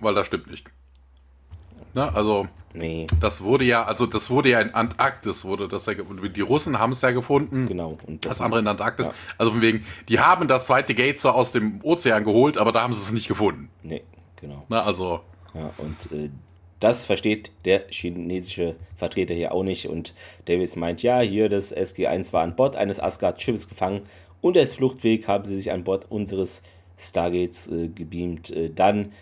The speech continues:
Speaker 2: sehen wir einen Nemesis-Clip, wie es Asgard-Schiff in die Atmosphäre eindringt, äh, und da schießt S G eins auf Replikatoren.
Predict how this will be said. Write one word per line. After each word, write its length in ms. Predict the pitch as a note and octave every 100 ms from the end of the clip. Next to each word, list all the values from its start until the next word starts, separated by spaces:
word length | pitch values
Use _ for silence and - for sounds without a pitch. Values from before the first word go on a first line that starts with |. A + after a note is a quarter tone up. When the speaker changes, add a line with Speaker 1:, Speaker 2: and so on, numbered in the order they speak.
| -
Speaker 2:
sehen 420 | E2+ F2+ B2+ F3+ D3
wir 100 | D3
einen 180 | B2
Nemesis-Clip, 1120 | G#2 A2 A2 G2+ G#2 - - - - F2+ G2+ - E2
wie 340 | E2+ F#2 F#2+
es 280 | D#2 E2 -
Asgard-Schiff 440 | E2+ - E2+ - F#2
in 80 |
die 120 | F2 D#2
Atmosphäre 440 | - E2 - F2
eindringt, 460 | B1+ E2+ E2 E2 D#2+
äh, 240 | D#2 D#2+
und 300 | D#2+ D#2 D2+ - - - - -
da 160 | D2+
schießt 280 | - C#3 D3
S 160 | C3 -
G 100 | F2
eins 220 | F2 -
auf 300 | D#2+ E2 -
Replikatoren. 600 | F2 F#2 E2+ - F2 F2